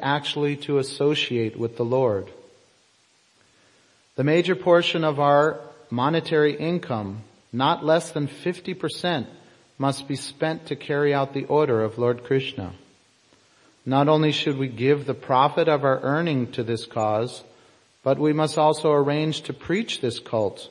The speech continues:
of devotion to others, because that is also one of the orders of the Lord.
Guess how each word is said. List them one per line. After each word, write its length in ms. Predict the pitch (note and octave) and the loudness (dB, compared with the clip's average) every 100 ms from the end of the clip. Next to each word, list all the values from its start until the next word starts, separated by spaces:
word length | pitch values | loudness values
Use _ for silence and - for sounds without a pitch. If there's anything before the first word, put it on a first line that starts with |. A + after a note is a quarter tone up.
| - _ _ _ | -20 _ _ _
of 160 | B2 A2 | -4 -2
devotion 580 | A#2+ A2 A2+ A2 - G#2+ | -4 0 0 0 -6 -6
to 180 | - | -4
others, 600 | - D#3 D#3 A2 - - - - _ _ _ | 0 0 2 -2 -4 -12 -18 -20 _ _ _
because 320 | C#3 C#3 D3 | -4 0 0
that 200 | C3+ D3 | 2 4
is 160 | D3+ C#3 | 4 2
also 520 | - C#3 F#3 G#3 D#3+ | 2 2 2 2 0
one 240 | C3+ B2 B2 | 0 0 -2
of 140 | A2 | -2
the 180 | A#2 A#2 | -6 -4
orders 440 | B2+ B2 A#2 G#2+ A2 | 0 2 2 -2 -6
of 120 | G#2 | -6
the 100 | G#2+ | -6
Lord. 460 | G#2+ G#2 F#2+ F2 | -4 -4 -4 -8